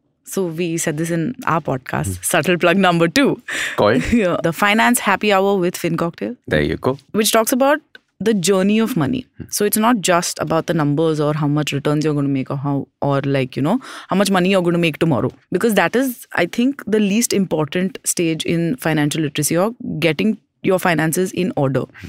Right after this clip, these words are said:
Speaker 1: Because it's literally a journey of money. It begins with your income, where you make the money. And then slowly, slowly, how you build the portfolio, you actually have to walk through a lot of steps to reach the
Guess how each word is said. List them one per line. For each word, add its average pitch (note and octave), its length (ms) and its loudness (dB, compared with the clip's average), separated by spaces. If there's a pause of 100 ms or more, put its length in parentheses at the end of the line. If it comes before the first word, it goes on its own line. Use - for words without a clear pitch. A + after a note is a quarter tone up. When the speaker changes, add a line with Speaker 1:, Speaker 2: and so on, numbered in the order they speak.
(140)
Speaker 1:
Because C4+ 500 0
it's - 300 -2 (160)
literally A3+ 340 0
a B3+ 80 4
journey E3 280 0
of E3+ 120 0
money. C3 240 0 (140)
It - 180 -8 (160)
begins G3+ 580 2
with G3+ 460 0 (640)
your F3+ 260 2
income, G#3 600 -2
where E3+ 100 0
you E3+ 140 0
make D#3 400 0
the D#3+ 80 2
money. F3+ 280 0 (460)
And F3 180 0
then A3 380 2
slowly, G#3 500 0
slowly, G3+ 400 0
how G3+ 140 0
you G3+ 120 0
build F#3 380 0
the G3+ 100 0
portfolio, F#3 680 -2
you G#3+ 200 0
actually F#3+ 360 -4
have G3 160 -4
to G#3 80 0
walk D#3+ 340 -2
through G#3 180 0
a F#3 100 2
lot D3 180 -2
of F#3 100 -6
steps - 480 -4 (120)
to G3 280 -4
reach F3 360 -6
the F#3 120 0